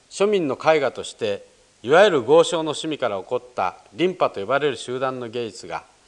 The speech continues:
純粋な日本の美しさを大胆なデザインや構成で伝えたり、また、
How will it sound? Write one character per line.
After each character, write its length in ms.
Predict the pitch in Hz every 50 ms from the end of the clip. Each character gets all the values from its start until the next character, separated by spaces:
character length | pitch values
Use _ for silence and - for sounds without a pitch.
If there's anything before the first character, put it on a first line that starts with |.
| _ _ _ _ _ _ -
純 220 | 95 127 151 160
粋 260 | 151 - - 156 147
な 200 | 143 147 143 139
日 100 | 139 139
本 220 | 123 131 143 143 139
の 100 | 135 131
美 260 | 123 - - - -
し 80 | - -
さ 200 | - 127 117 104
を 120 | 92 - - - - _ _ _ _ -
大 240 | - 123 151 180 175
胆 220 | 196 202 196 196
な 120 | 175 123 107
デ 140 | 101 107
ザ 180 | 107 131 156 151
イ 80 | 139 113
ン 80 | 98 104
や 180 | 107 101 - -
構 180 | - - 135 139
成 160 | 135 151 139
で 140 | 123 127 117
伝 280 | - - - 131 127 120
え 40 |
た 140 | 113 - 120
り、 120 | 101 85 - - _ _ _ _ _ -
ま 100 | 110 123
た、 340 | - 170 156 143 123 -